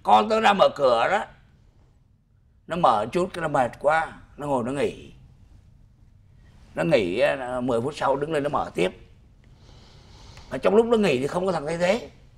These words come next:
Cái line nó cứ dài dài hoài, mấy người kia ta đến không? Mà line thì dài quá, tôi, tôi cứ chọc nó sau tôi vô.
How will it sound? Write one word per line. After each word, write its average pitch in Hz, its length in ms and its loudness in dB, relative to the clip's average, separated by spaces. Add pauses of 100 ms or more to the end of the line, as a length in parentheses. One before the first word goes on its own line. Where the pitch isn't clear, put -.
(840)
Cái 185 100 -2
line 160 180 6
nó 170 60 -6
cứ 180 60 -2
dài 127 260 0
dài 117 180 2
hoài, 110 280 -8
mấy 131 140 -12
người 151 120 -8
kia 123 160 -6
ta 127 120 -8
đến 131 160 -10
không? 127 140 -8 (380)
Mà 95 120 -12
line 101 320 -2
thì 85 60 -12
dài 80 340 -6
quá, 104 160 -8
tôi, 113 100 -10
tôi 101 140 -18
cứ 123 120 -14
chọc - 300 -2
nó 120 80 -10
sau 107 220 -10
tôi 104 100 -10
vô. 98 160 -8